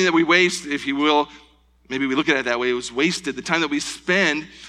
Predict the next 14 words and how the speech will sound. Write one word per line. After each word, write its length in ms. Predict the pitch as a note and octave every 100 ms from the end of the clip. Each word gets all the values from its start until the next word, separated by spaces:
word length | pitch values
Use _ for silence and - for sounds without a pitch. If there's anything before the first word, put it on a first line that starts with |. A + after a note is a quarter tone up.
| F#3
in 80 | D3
persistent 540 | D#3+ D3 F#3+ F3 E3+
prayer 400 | C3 D#3+ E3+ D#3+
over 320 | D3+ E3 D3+ D3
and 100 | C#3+
over 280 | D#3+ D3+
and 100 | D3
over 260 | D3 F#3 D#3+
again 180 | C#3+ D3+
isn't 280 | D#3 D#3+ C3+
wasted 440 | D#3 F#3+ - G2
time 260 | D3+ D#3 D3+
at 60 |
all. 680 | C#3+ F#3+ B2+ F#2+ - - _